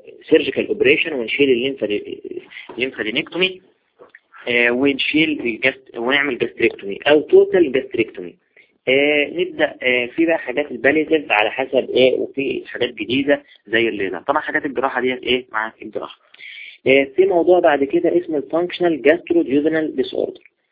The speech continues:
آه، جاستروباريسيس ده عبارة عن ديلي في الجاستريك ايفاكيويشن، يعني الجاستريك كونتنت ما بتنزلش بسرعة، بيحصل تأخر في الايفاكيويشن بتاعها. الأسباب بتاعتها، واحد عنده مشكلة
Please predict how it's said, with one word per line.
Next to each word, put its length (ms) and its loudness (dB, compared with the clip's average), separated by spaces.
آه، 240 6
جاستروباريسيس 920 2
ده 100 2
عبارة 320 4
عن 220 -2
ديلي 380 4
في 100 -4
الجاستريك 560 -2
ايفاكيويشن، 680 2
يعني 500 -4
الجاستريك 840 -4
كونتنت 500 -4
ما 100 -6
بتنزلش 600 -4
بسرعة، 420 -2
بيحصل 500 -2
تأخر 520 -2
في 100 -10
الايفاكيويشن 720 -2
بتاعها. 320 -4
الأسباب 460 0
بتاعتها، 520 -2
واحد 380 -2
عنده 420 -2
مشكلة 600 2